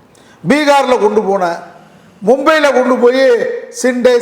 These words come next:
சண்டேலாம் கூப்பிட்டு அங்க கோக்மாக் பண்ணிட்டேன். இப்போ உனக்கு ஒரே நோக்கம் அவங்களுக்கு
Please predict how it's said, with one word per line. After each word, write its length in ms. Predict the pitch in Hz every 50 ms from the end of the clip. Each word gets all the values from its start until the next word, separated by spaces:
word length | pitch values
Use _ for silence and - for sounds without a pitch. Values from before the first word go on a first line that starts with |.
| 240 247
சண்டேலாம் 460 | 226 240 240 247 254 254 240 233 208
கூப்பிட்டு 680 | 220 233 233 220 226 240 240 233 226 233 240 240 - - - - - - - _ _ _ _ _ _ _
அங்க 380 | - - 208 233 240 254 254 247 214 202 196 - - -
கோக்மாக் 520 | 202 247 254 247 214 - 214 202 190 170 175
பண்ணிட்டேன். 420 | 190 190 190 165 175 170 175 180 - - - - - _ _
இப்போ 200 | - - 196 208
உனக்கு 440 | 220 226 233 233 214 180 185 202 202
ஒரே 320 | 202 220 247 277 311 330 320
நோக்கம் 480 | 320 254 269 277 285 277 - 254 254
அவங்களுக்கு 460 | 247 226 226 226 220 202 180 226 247